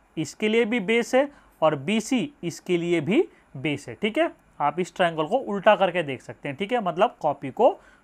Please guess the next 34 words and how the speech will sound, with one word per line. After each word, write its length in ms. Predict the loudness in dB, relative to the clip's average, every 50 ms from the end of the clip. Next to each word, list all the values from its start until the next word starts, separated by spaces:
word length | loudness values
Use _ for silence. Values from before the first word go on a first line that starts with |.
| _
घुमा 300 | -6 -4 0 2 2 2
के। 160 | 0 -2 -6 -2
डन 240 | 2 4 4 6
बात। 280 | 8 8 8 8 6 2 _ -20 -20 -20 -20 -20 _ _ 4
तो 360 | 8 10 10 10 10 8 6 -2 _ _ _ _ -8
दो 260 | -2 2 6 6 6
ट्रायंगल 500 | 6 6 6 6 6 6 6 6 6 8
हैं 60 | 6
और 120 | 6 4 4
दोनों 360 | 2 2 2 4 4 4 4 4 2 0
isosceles 580 | 0 0 -2 -2 0 0 0 0 -2 -4 -4
ट्रायंगल 360 | -4 -2 -2 -2 -2 -4 -6 -6
हैं, 120 | -8 -8 -2 2
एबीसी 640 | 2 4 4 2 0 -4 -4 -4 -4 -2 0 0 0 -2 -6 -12 _ _ _ 4
और 320 | 8 8 8 6 6 0 -10 -8
डीबीसी 960 | -4 -2 -2 -2 -2 -2 -4 -6 -6 -8 -10 -16 -20 -16 -6 -2 0 0 0 -2 -4 -10 _ _ -4
with 320 | -2 -2 0 2 2 2 2 0 -4 _ _ _ _ -8 -8 -6 2 6
common 320 | 6 6 6 6 2 -2 -2
same 360 | 0 0 0 0 0 0 -2
base। 200 | -4 -4 -4 -6
इनका 240 | -8 0 2 2 2
बेस 280 | 4 2 2 2 2 0
कैसा 320 | 0 -2 2 4 4 4
है? 140 | 4 4 2
सेम 320 | -2 -2 -4 -2 -2 -4
है, 100 | -8 -8 -10
बीसी, 220 | -10 -8 -8 -8
ठीक 220 | -6 -6 -4 -2
है 60 | -2 -2
जी। 140 | -2 -4 -6 -10 -16 -20 -20 -20 _ _ -12
So 180 | -2 2 6 6 6 6
that 320 | 8 8 8 8 8 6 2
angle 380 | 0 0 0 2 2 2 2 4
A 120 | 4 4